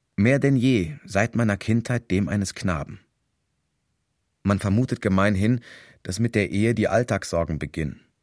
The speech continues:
Aber ich scheine alle Sorgen abgeschüttelt zu haben und lebe mit einem ebenso unbedarften Vertrauen in die Vorsehung, wie Adam es empfunden haben mag. Meine Hauptsorge besteht darin, das Heranwachsen meines Gemüses zu beobachten.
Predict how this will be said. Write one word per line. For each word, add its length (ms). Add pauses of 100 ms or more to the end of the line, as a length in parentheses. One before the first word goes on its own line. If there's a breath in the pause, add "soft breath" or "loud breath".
(600)
Aber 180
ich 140
scheine 260
alle 180
Sorgen 300
abgeschüttelt 580
zu 160
haben 280 (680)
und 160
lebe 400 (320 loud breath)
mit 160
einem 220
ebenso 400
unbedarften 720
Vertrauen 580
in 100
die 80
Vorsehung, 800 (800 soft breath)
wie 160
Adam 320
es 100
empfunden 480
haben 240
mag. 320 (1500)
Meine 280
Hauptsorge 520
besteht 420
darin, 360
das 220
Heranwachsen 680
meines 240
Gemüses 500
zu 140
beobachten. 640